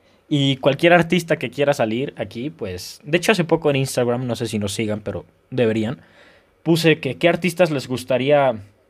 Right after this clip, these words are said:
que salieran. También salió, eh, pues, salieron varios. Pero, pues, esperemos algún día contactar a los artistas más grandes del mundo y tenerlos aquí en Plática Artística para ustedes.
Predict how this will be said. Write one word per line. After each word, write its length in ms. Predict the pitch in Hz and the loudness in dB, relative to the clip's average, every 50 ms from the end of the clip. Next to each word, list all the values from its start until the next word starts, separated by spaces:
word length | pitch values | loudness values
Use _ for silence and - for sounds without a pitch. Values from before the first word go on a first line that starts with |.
| _ _ _ _ - | _ _ _ _ -8
que 80 | 131 | -6
salieran. 540 | 127 - 131 123 143 143 139 135 131 123 - | -4 -4 -2 0 0 0 0 -2 -4 -6 -8
También 300 | - 117 120 123 127 127 | -8 -6 -4 -4 -4 -2
salió, 600 | - 127 120 120 123 123 123 123 120 120 117 117 107 101 - _ _ _ _ _ _ _ _ _ _ _ _ _ _ _ - - _ | 0 0 2 4 4 4 4 4 4 2 0 -2 -6 -10 -16 _ _ _ _ _ _ _ _ _ _ _ _ _ _ _ -20 -20 _
eh, 460 | 147 127 110 107 104 101 98 92 98 101 - _ _ _ - _ _ _ _ _ _ _ _ _ _ _ _ | -8 -6 -4 -2 -2 -2 -4 -6 -8 -10 -14 _ _ _ -20 _ _ _ _ _ _ _ _ _ _ _ _
pues, 120 | - 165 160 | -12 0 4
salieron 320 | 208 214 226 254 254 202 | 4 6 6 4 4 4
varios. 360 | 147 147 139 117 101 98 - - _ _ _ _ _ _ _ _ _ _ _ _ _ _ _ _ _ _ _ _ _ _ _ _ _ | 4 4 4 2 -2 -4 -10 -18 _ _ _ _ _ _ _ _ _ _ _ _ _ _ _ _ _ _ _ _ _ _ _ _ _
Pero, 440 | - 131 120 123 120 117 113 110 101 107 _ _ _ _ | -2 0 2 2 4 2 2 0 -2 -6 _ _ _ _
pues, 360 | - 123 104 101 - - - _ _ _ _ _ _ _ _ _ _ _ _ - | -10 -10 -10 -10 -12 -18 -20 _ _ _ _ _ _ _ _ _ _ _ _ -6
esperemos 580 | 143 - - - 143 151 160 165 160 151 143 151 | -6 -2 2 4 4 6 6 6 4 4 4 2
algún 240 | 135 131 139 143 | 2 2 2 2
día 120 | 147 147 135 | 2 2 2
contactar 460 | - 123 113 107 117 117 - 135 131 | 2 -2 -4 -4 -6 -4 -2 2 2
a 140 | 127 123 113 | 4 4 2
los 160 | 113 107 - | 0 -2 -4
artistas 680 | 110 104 - 127 113 - - 123 110 - - - - - - - | -6 -6 -6 -6 -8 -4 -4 -4 -4 -4 -6 -8 -10 -12 -12 -8
más 180 | 143 127 123 127 | -4 -4 -2 2
grandes 340 | 127 135 139 135 127 120 | 2 4 4 2 2 0
del 140 | 117 117 113 | 0 0 0
mundo 340 | 120 123 123 123 123 123 123 | 0 -2 -2 0 0 0 0
y 140 | 113 110 107 | 0 -2 -4
tenerlos 480 | 104 127 123 131 131 135 139 127 120 | -4 -2 -2 0 0 2 0 0 0
aquí 240 | 117 107 - 131 127 | -2 -4 -2 0 0
en 80 | 123 120 | 0 0
Plática 340 | 131 127 - - - - 110 | -2 -4 -4 -6 -6 -8 -8
Artística 560 | - - 143 - - 147 139 - 147 139 - | -8 -10 -10 -6 -6 -4 0 0 0 0 0
para 160 | - 113 107 | -2 -2 -2
ustedes. 480 | 104 101 - - 104 95 95 98 - | -4 -4 -6 -8 -6 -6 -6 -8 -12